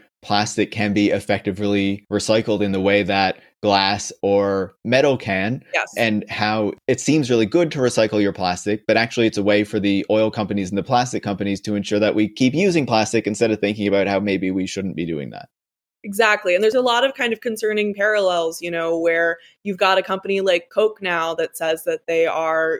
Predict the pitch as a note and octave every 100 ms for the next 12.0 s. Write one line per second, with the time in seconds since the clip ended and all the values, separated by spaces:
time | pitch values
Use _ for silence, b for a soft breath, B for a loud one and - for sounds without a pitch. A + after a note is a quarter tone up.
0 | - A#3+ G#3+ G#3 G3+ G3 F#3+ E3+ E3+ E3+
1 | E3 F3 E3+ E3 E3 - F3 E3 D#3+ D#3+
2 | - E3+ D#3+ - E3 - E3+ D#3 F3+ E3+
3 | F#3 F#3 F3+ E3+ D#3 D#3+ E3+ E3 E3 E3
4 | b b F#3+ F#3 F#3+ G#3 G#3+ G#3 G#3 G#3
5 | F3 - F3+ E3+ E3+ E3 G3 G#3 G#3 A#3
6 | G#3 G3+ F#3+ F#3+ F3 F3 E3+ E3 F#3 F3+
7 | F#3+ G3 A3 C4 D4+ - C3+ - - B2
8 | D3+ - G3 G3+ G#3+ A3 - - A3+ B3+
9 | - C4 G3 F3+ F3+ F3+ F3 F3+ E3+ -
10 | E3+ D#3+ D#3+ E3 b b b F3+ E3+ F#3+
11 | F#3+ F#3 F#3+ F3+ E3+ E3 E3+ E3 E3